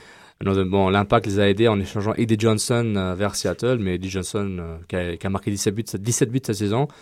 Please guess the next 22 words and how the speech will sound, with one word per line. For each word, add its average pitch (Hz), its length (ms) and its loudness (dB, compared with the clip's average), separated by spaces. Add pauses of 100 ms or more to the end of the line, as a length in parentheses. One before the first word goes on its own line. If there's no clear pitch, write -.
(340)
et 92 120 -4
Eddie 98 100 -2
Johnson 98 280 -2
qui 107 120 0
n'aurait 95 240 4
jamais 107 220 4
joué 104 100 4
avec 98 140 4
l'Im-, 92 160 -2
qui - 180 -6
aurait 92 220 0
jamais 107 180 4
joué 104 140 2
avec 98 100 0
l'Impact, 95 340 -2
donc 87 160 -4
l'Impact 90 380 -4
était - 160 -14
quasiment 92 240 -6
obligé 90 220 -6
de 90 40 -2
l'échanger. 85 380 -4